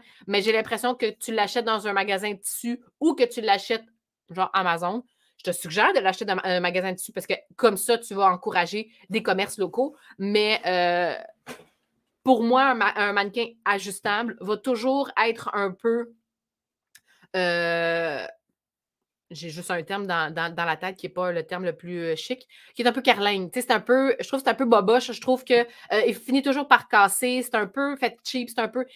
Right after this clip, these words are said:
moi, personnellement, j'aime pas les mannequins ajustables. Peut-être qu'il y en a de meilleure qualité que je n'ai jamais essayé.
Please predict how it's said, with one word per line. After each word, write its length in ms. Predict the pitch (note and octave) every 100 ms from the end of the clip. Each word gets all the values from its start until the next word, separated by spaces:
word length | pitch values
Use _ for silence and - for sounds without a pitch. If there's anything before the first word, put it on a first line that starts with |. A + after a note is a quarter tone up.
| - _
moi, 200 | B3 E4
personnellement, 400 | C4+ B3 A3 A3+
j'aime 180 | A3+ F#3+
pas 80 | G#3
les 60 |
mannequins 260 | F#3+ F3+ -
ajustables. 480 | F#3 D#3+ - - - _ - - -
Peut-être 340 | B3 C4+ C4+
qu'il 120 | C#4
y 20 |
en 40 | A3
a 80 | A#3
de 80 |
meilleure 420 | G#3+ G#3+ G#3 A3 -
qualité 280 | A3 F#3+
que 120 | B3 A3+
je 60 |
n'ai 120 | G3
jamais 400 | F#3+ G3 G3 G#3 -
essayé. 560 | F3+ - F3+ E3+ G#3